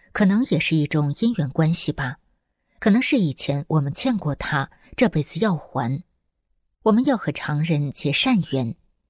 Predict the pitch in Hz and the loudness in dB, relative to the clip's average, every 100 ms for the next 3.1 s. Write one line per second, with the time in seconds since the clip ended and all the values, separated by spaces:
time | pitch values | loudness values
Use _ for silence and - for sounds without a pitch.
0 | _ _ _ _ 220 214 294 - 196 147 | _ _ _ _ 2 4 0 -2 -4 -2
1 | 143 143 - 160 226 208 139 143 139 139 | 0 -2 0 0 2 0 -2 -2 0 -2
2 | - - 147 151 - 135 - 214 147 139 | -4 -2 -2 -2 -4 -2 0 0 0 -2
3 | 131 | -4